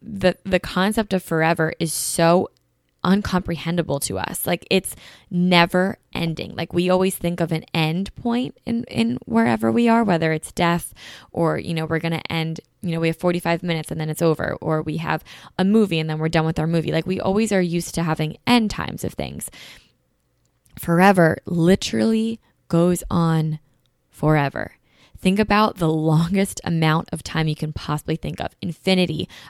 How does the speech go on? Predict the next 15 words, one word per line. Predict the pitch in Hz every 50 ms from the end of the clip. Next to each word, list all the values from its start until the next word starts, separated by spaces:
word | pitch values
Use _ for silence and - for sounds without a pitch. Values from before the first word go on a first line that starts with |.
| -
upon | - 165 - 170 - 170
infinity | 156 151 156 - _ - 196 180 165 156 156 147 - -
upon | - - - 160 156
infinity. | 151 151 - - - - 202 190 170 160 - - - - - _ _ _ _ _ _ _ _ _ _ -
And | 165 160 170 170 165
then | 160 160 160
there's | 160 165 165 160 -
more. | 156 156 151 143 139 101 80 - _ -
And | 170 165
it | 170 165 - 180
just | - 190 170 170 - - - - - - - - _ _ _ -
always | 170 165 165 165 170 180 185 190 202 220 226 214 - - - _ _ _ _ _ _ _ -
infinitely | 196 190 190 185 - - 175 160 156 160 165 - - 156 151 156 156 151 _ _ _ _ _ - 165
goes | - 170 160 160 160 165 170 180 185 - - - _ _ _ -
on | 165 160 156 151 151 175 170 151 156 156